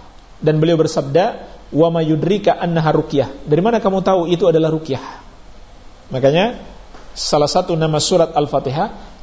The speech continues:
adalah ruqyah. Baik. Kemudian yang terakhir, kata Syekh Ibnu Baz rahimahullah,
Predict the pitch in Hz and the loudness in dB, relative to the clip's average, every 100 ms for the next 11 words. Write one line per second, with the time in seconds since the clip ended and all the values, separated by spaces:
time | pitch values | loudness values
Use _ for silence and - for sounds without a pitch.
0 | - 147 131 151 185 - - 143 - 113 | -2 0 2 0 -4 -10 0 0 0 -4
1 | - - - - - - - 127 - - | -6 -16 -20 -20 -20 -8 0 0 -2 -12
2 | - - - - - 220 285 269 240 233 | -18 -20 -20 -8 0 4 4 4 4 2
3 | 196 285 - - - - - - 202 208 | 4 0 -2 -12 -18 -20 -20 -6 0 2
4 | - 240 220 220 233 208 190 190 175 175 | 4 4 4 2 0 0 0 0 2 4
5 | 202 247 - | 4 2 -4